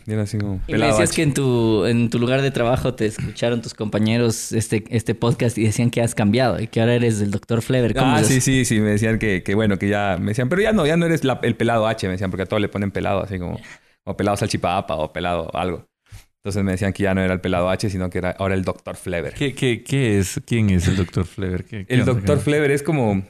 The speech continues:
Speaker 1: como un personaje así medio, como que no le da miedo decir las cosas y que es medio bruto, así que,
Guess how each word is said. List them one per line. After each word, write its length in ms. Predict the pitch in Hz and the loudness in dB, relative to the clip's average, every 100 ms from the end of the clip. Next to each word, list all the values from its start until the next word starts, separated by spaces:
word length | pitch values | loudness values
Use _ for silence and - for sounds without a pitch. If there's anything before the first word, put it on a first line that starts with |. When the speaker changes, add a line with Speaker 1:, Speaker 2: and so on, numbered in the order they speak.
| _ | _
Speaker 1:
como 200 | - 120 | -2 0
un 80 | 127 | 2
personaje 480 | 135 135 113 110 120 | 0 0 0 0 0
así 200 | 117 120 | -2 0
medio, 520 | 117 120 123 101 95 - - - _ _ _ _ _ | 2 2 2 2 0 -6 -20 -20 _ _ _ _ _
como 200 | - 131 | -2 0
que 80 | 143 | 2
no 120 | 139 165 | 0 2
le 100 | 170 | 2
da 240 | 156 160 | 4 4
miedo 340 | 143 139 160 | 4 4 4
decir 220 | 143 117 127 | 2 2 0
las 120 | 117 | 0
cosas 300 | 165 151 151 | 2 2 4
y 80 | 127 | 4
que 80 | 127 | 4
es 100 | 151 | 4
medio 340 | 151 139 143 | 4 4 4
bruto, 360 | 113 104 123 104 | 4 2 2 0
así 220 | 104 107 | -2 -2
que, 420 | 107 101 98 107 | -2 -2 -4 -8